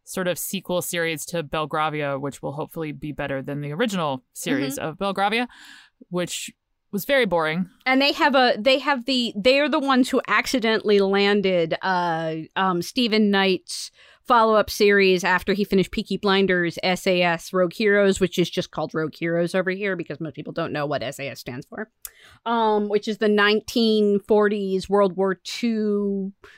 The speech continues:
Speaker 2: um, you know, basically, it's a, it's basically like, imagine if Peaky Blinders did World War Two. <laughs>
Speaker 1: Yeah, aren't they, like, R A F fighters or
Speaker 2: Yes, they
Speaker 1: something?
Speaker 2: are, basically. They're, they're, they're, they're,
Speaker 1: I feel
Speaker 2: they're
Speaker 1: like I should watch that show, but I,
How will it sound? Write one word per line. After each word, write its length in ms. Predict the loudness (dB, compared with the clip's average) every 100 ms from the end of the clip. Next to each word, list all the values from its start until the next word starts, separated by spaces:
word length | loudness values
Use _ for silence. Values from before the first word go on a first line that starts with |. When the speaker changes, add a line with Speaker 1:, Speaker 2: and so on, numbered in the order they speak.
| _ _
Speaker 2:
um, 800 | 2 4 4 4 0 -2 -6 -8 _ _ -4
you 100 | 0
know, 220 | 0 -2 -6 0
basically, 500 | 2 2 2 2 2
it's 140 | 0 0
a, 100 | 0 2
it's 260 | 2 2
basically 480 | 2 2 2 2 4
like, 360 | 6 4 2 -2
imagine 600 | 2 4 4 4 4 4
if 240 | 2 0 -2
Peaky 220 | -2 0
Blinders 320 | 2 2 0
did 120 | -4
World 160 | -4 -4
War 120 | -6
Two. 180 | -6 -12 -14 -4
<laughs> 100 | 0 0 -4 _ -8
Speaker 1:
Yeah, 200 | -6 -4
aren't 160 | -4
they, 120 | -4 -6
like, 160 | -6 -4
R 160 | -2
A 120 | 0
F 120 | -2 -4
fighters 520 | -6 -4 -2 0 4
or 20 |
Speaker 2:
Yes, 240 | 4 4
they 120 | 4 6
Speaker 1:
something? 20 |
Speaker 2:
are, 340 | 6 4 2
basically. 640 | 2 2 2 -2 -2 -4 -2
They're, 240 | 0 2
they're, 220 | 2 0
they're, 200 | 2 0
they're, 200 | 0 -2 0 -2
Speaker 1:
I 40 |
feel 160 | 0 -2
Speaker 2:
they're 60 |
Speaker 1:
like 160 | 0 0
I 80 | 0
should 200 | 0 0
watch 280 | 2 0
that 160 | 0 -2
show, 180 | -2 -2
but 160 | -2
I, 160 | -2 -4